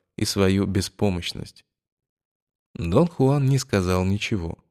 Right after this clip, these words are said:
Он схватил меня под мышки и выволок из клетки. Когда он меня отпустил, я сел. Он опустился рядом.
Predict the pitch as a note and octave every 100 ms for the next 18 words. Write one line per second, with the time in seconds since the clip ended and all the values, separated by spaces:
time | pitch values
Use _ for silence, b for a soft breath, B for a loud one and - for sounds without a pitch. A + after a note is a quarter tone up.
0 | _ _ _ _ _ _ _ - B2+ -
1 | B2+ C3+ F3+ D3 A#2 G#2+ A2+ A2 D#3+ E3+
2 | - D#3+ D3+ A#2 D3+ C#3 C#3 C3 A2+ -
3 | F2 - - - _ _ _ _ _ _
4 | _ A2+ A2+ A#2+ A#2 A#2 A#2+ A#2 - B2+
5 | - F3+ A#2+ A#2+ - F#2 E2+ E2 _ _
6 | _ _ _ _ _ _ B2+ E3 C#3 -
7 | B2 - A2+ - G2 F#2 E2 -